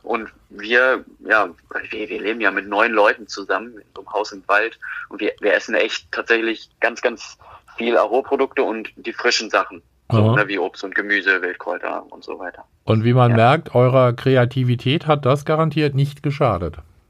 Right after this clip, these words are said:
Speaker 1: Nee, auf jeden Fall nicht, denn wir machen jetzt auch noch ein ganz, ganz kreatives, äh, Projekt, nämlich, ähm, ein Buch.
Speaker 2: Ja.
Speaker 1: Und das ist so in den letzten Zügen, das soll auf jeden Fall vor Weihnachten noch rauskommen, weil wir dachten, das ist ein total schönes Weihnachtsgeschenk.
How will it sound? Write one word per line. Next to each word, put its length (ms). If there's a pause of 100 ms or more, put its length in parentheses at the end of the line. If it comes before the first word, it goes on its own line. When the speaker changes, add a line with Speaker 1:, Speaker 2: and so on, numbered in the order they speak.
(560)
Speaker 1:
Nee, 280
auf 180
jeden 120
Fall 140
nicht, 260
denn 300
wir 100
machen 200
jetzt 160
auch 80
noch 160
ein 100
ganz, 220
ganz 180
kreatives, 680
äh, 120
Projekt, 440
nämlich, 440
ähm, 240
ein 200
Buch. 460
Speaker 2:
Ja. 300
Speaker 1:
Und 180
das 140
ist 120
so 120
in 60
den 100
letzten 360
Zügen, 360
das 140
soll 160
auf 160
jeden 180
Fall 220
vor 220
Weihnachten 420
noch 220
rauskommen, 480
weil 200
wir 80
dachten, 300
das 140
ist 140
ein 160
total 340
schönes 340
Weihnachtsgeschenk. 720